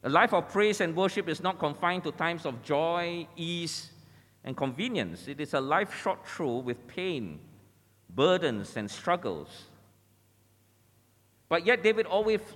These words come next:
always finds himself drawn back to God. Even if he tried, that we could not celebrate success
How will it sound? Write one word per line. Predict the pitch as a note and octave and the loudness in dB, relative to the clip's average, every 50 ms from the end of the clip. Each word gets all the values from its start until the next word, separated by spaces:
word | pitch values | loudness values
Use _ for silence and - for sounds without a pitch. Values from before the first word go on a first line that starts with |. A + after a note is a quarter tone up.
| - - | -8 -2
always | F3 G#3 A3 A3+ B3 A#3+ A3 - | 0 2 2 2 2 0 -2 -2
finds | - - G3+ G3+ G#3 G#3 F#3+ | -2 0 0 0 0 -2 -4
himself | - D#3 D3 - - F#3+ F#3+ F3 C#3+ A#2 - | -6 -6 -6 -2 0 0 0 0 0 -4 0
drawn | D#3 F3 F#3+ G3 F3+ | 0 2 2 2 0
back | - F3+ E3+ E3+ - | 0 0 -2 -2 -4
to | - C3+ | -8 -6
God. | G#2+ A#2+ G#2 E2+ D2+ C#2 - - - - - - - _ _ _ _ - - - - - | -4 -2 -2 -2 -4 -8 -12 -20 -20 -20 -20 -20 -20 _ _ _ _ -20 -20 -20 -10 -4
Even | A3 A3+ A3 B3 A#3 G#3+ | -2 2 4 4 4 4
if | E3+ E3+ | 2 0
he | E3+ | 0
tried, | E3+ - - B3 B3+ A3 F3 - | -2 2 4 4 6 4 4 2
that | G3+ G#3 - | 0 0 0
we | G3 G#3+ | 0 -4
could | G#3 - - B3 B3+ - - F#3 | -4 -4 -2 -4 -4 -4 -2 -2
not | G#3+ A3 F#3+ D#3 | -2 -2 -2 -2
celebrate | - - G3+ G3+ G#3+ F#3 G3 G3+ G3+ | 0 0 0 2 0 0 -2 -2 -4
success | - - - - - - - B3 A3 - - - - - - | -4 -8 -8 -8 -6 0 2 2 2 2 0 -6 -12 -14 -16